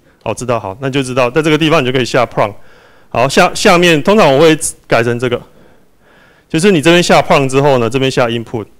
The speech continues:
所以我举个例，我这边就是给他一篇非常，呃，一万多字的，的 context。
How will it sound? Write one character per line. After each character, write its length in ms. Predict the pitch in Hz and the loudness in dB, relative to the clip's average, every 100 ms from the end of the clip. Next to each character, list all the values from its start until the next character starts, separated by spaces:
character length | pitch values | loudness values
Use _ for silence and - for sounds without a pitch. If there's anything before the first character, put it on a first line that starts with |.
| _ _ _ _ | _ _ _ _
所 120 | 139 | -4
以 40 | 135 | -2
我 80 | |
举 100 | 131 | -2
个 120 | 113 110 | -6 -6
例， 220 | 123 113 - _ _ _ _ _ - | -6 -10 -16 _ _ _ _ _ -10
我 100 | 127 | 0
这 80 | |
边 100 | 160 | 2
就 100 | 170 | 2
是 280 | 165 180 160 - - - _ - | 2 2 0 -4 -16 -20 _ -4
给 120 | 127 | 0
他 160 | 156 | 2
一 100 | 156 | 2
篇 480 | 160 - 143 139 143 143 - | 0 0 0 0 -6 -12 -12
非 180 | - 151 | -2 0
常， 300 | 143 120 127 | 0 -4 -6
呃， 180 | 123 123 | -4 -4
一 120 | 127 | 0
万 200 | 170 165 | 2 2
多 160 | 147 143 | 2 0
字 200 | 139 135 | -2 -2
的， 340 | 117 110 107 - - - _ - | -2 -2 -6 -12 -20 -20 _ -4
的 120 | 120 | -2
context。 680 | 139 135 147 117 - - | -2 -4 -4 -6 -8 -16